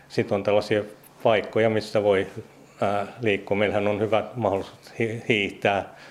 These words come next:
Sitten meillä on vielä, pitää kertoa, meillä on tuolla tällainen voimisteluvehkeet tuolla rannasta, mitä sanotaan, että ne on niinku tällaisia rimpul-, rimpuluraudat, on tosi hyvä nimi niille, että siellä voi käydä sitten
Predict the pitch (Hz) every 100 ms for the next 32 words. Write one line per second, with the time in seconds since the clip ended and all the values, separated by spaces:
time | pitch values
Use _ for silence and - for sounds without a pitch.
0 | - 117 123 127 117 107 117 110 117 117
1 | 101 117 107 104 104 98 90 - 98 110
2 | 101 101 95 - - - - - 104 101
3 | 104 - 104 104 - - - - - 107
4 | - - 98 - 95 95 113 113 107 95
5 | - 92 101 92 101 95 98 92 - 95
6 | 98 107 104 101 123 123 101 101 98 -
7 | - 127 113 101 98 113 117 120 101 90
8 | 98 98 - 120 107 95 90 98 127 120
9 | 107 104 101 98 95 - - - - -
10 | 104 101 92 92 90 90 92 110 - -